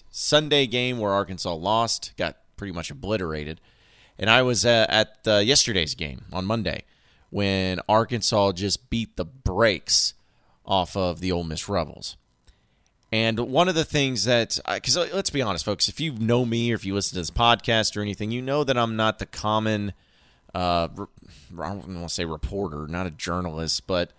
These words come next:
uh, th-, when I, when I discuss Razorback sports, I look at things a lot differently. I don't approach them in the same way I do that other people do, where they, they, they break down the stats and they,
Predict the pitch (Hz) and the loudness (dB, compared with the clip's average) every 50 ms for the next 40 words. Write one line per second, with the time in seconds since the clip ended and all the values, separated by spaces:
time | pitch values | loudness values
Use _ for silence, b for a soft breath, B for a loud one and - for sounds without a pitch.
0 | b b b b b b b b b b - 92 76 85 104 - 110 113 127 127 | b b b b b b b b b b -8 -8 -8 -8 -10 -12 -14 -14 -8 -4
1 | 143 156 160 170 185 185 175 151 - _ - 131 143 160 180 175 151 - - - | -2 0 2 2 2 2 2 0 -2 _ -6 -2 0 0 0 2 2 2 2 4
2 | 143 135 123 - - 107 107 113 117 117 110 90 101 107 87 101 90 82 - - | 4 4 4 2 0 0 2 2 4 4 2 0 -2 0 2 2 2 2 0 0
3 | - - 107 90 80 73 69 - - - - - - _ _ _ b b b b | -2 -2 -4 -6 -6 -6 -8 -8 -8 -10 -10 -10 -18 _ _ _ b b b b
4 | b b b b b - 120 139 135 147 143 143 - - 131 120 117 98 - - | b b b b b 4 4 6 6 4 2 0 -2 -2 -2 -2 -2 -2 -4 -6
5 | _ _ _ _ _ - 113 107 110 107 98 82 - 104 92 - - 78 - - | _ _ _ _ _ -6 0 4 6 6 4 4 2 -2 -2 -4 -6 -14 -14 -16
6 | - - _ _ _ _ _ _ _ _ _ _ _ _ _ _ _ - 98 110 | -18 -20 _ _ _ _ _ _ _ _ _ _ _ _ _ _ _ 2 4 6
7 | 131 135 135 131 123 - _ _ - 113 - - - 139 135 127 123 - - - | 6 4 4 0 -2 -6 _ _ -4 -2 -2 0 4 4 4 4 4 0 -2 -2
8 | 117 113 110 110 104 98 - - 113 110 107 104 104 104 104 101 101 98 98 92 | -2 -2 -2 -2 0 0 0 2 0 0 -2 -2 -2 0 0 2 2 2 0 0
9 | 87 98 95 95 95 92 92 82 98 92 92 85 - - 120 107 104 95 - 98 | 0 0 0 2 0 0 -2 0 0 0 0 0 0 0 0 0 0 -2 -2 -4
10 | 90 - - 80 76 - 78 78 78 87 87 85 - - 117 117 107 92 123 120 | -6 -6 -6 -10 -8 -8 -8 -6 -4 -4 -4 -6 -4 -4 -4 -4 -2 -2 -2 -2
11 | 113 - 127 131 131 117 - - 113 110 107 104 90 80 - - - - - - | 0 2 2 2 2 0 0 0 0 0 0 -2 -2 -2 -2 0 0 0 2 2
12 | 120 107 95 80 - - - - - 95 87 87 85 85 | 2 2 2 0 -4 -6 -4 -4 -2 -2 -2 -2 -2 -4